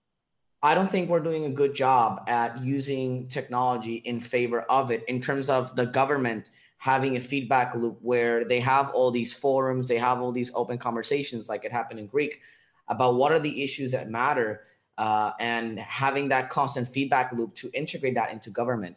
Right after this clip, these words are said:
and make it into, turn it into laws or turn it into real reforms, uh, for the system. So I think that that's the first, I think at least with technology, I see, I see that's as the first thing that's happening because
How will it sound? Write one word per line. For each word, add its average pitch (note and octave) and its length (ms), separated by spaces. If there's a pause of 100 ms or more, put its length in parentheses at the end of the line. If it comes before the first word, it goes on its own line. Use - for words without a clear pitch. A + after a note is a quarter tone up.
and A2+ 360
make B2 220
it B2 60
into, A#2 560
turn B2+ 200
it B2 40
into A#2+ 220
laws A2+ 500
or G#2 80
turn A#2+ 240
it - 80
into A2+ 280
real A#2+ 240
reforms, A#2 720 (320)
uh, G#2 120
for G#2+ 160
the G#2 80
system. G#2 460 (460)
So C3 440
I C3+ 100
think F3 180
that D#3+ 220
that's C#3 240
the D3 80
first, D3+ 300
I C#3+ 60
think E3+ 200
at D#3+ 120
least G3 200
with E3+ 100
technology, C#3 680
I C3+ 120
see, A#2+ 180
I C3+ 80
see C3+ 140
that's D3+ 220
as C3 200
the B2 80
first D3 320
thing B2 80
that's A#2 100
happening B2 300
because A2+ 320